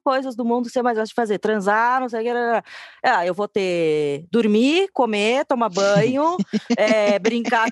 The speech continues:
Speaker 1: com os meus gatos e meu cachorro, aí vai ter transar. Aí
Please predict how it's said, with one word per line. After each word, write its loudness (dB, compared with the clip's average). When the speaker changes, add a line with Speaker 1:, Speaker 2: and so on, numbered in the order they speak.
Speaker 1:
com -10
os -4
meus -2
gatos -2
e -2
meu -2
cachorro, 2
aí 2
vai 0
ter 0
transar. 0
Aí 2